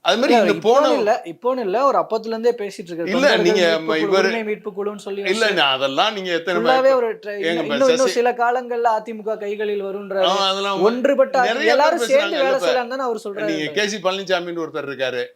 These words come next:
Speaker 1: அவரும் இதே மாதிரி பேசிட்டு இருக்காரு. எம் ஜி ஆர் காலத்துல அவரு இருந்தவரு, அவரும் அதை மாதிரி பேசுறாரு.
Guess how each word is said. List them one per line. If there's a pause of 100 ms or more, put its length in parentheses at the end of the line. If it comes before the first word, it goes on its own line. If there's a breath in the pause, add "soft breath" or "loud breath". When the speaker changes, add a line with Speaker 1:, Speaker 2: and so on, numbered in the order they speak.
(120)
Speaker 1:
அவரும்
இதே
மாதிரி
பேசிட்டு
இருக்காரு.
எம்
ஜி
ஆர்
காலத்துல
அவரு
இருந்தவரு, (280)
அவரும்
அதை
மாதிரி
பேசுறாரு.